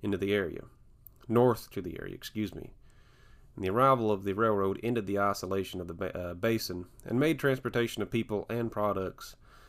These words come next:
and equipment a little bit easier. The Georgia Spur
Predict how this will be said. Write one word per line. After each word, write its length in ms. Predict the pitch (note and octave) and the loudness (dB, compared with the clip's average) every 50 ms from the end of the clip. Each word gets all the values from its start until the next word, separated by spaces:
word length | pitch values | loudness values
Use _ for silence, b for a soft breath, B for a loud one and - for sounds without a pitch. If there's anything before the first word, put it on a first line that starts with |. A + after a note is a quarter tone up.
| b b b b | b b b b
and 120 | - F2+ | -8 -8
equipment 440 | F2 F2 - A#2+ A#2 - - F#2+ - - - - - - - | -6 -2 0 0 0 0 0 -4 -6 -8 -16 -20 -20 -14 -4
a 40 | - | 2
little 160 | F3+ F#3 F3+ | 2 4 4
bit 140 | E3 D3+ A#2+ | 4 2 2
easier. 400 | A#2 A#2 G#2+ F#2+ F2+ - - - - - - - - - - - - - - - - - - - - - - - - - - - - - - - - - - - - | 2 0 -2 -4 -6 -8 -10 -12 -16 -18 -20 -20 -20 -20 -20 -20 -20 -20 -20 -20 -20 -20 -20 -18 -16 -16 -16 -16 -16 -18 -18 -18 -20 -20 -20 -18 -18 -18 -18 -12 -6
The 80 | - A2 | -4 2
Georgia 320 | G2+ E3+ F3+ F3 D3+ D3 | 4 6 6 6 4 0
Spur 420 | C3+ - - B2 A#2 A#2 A#2 - | -2 2 4 6 6 6 6 2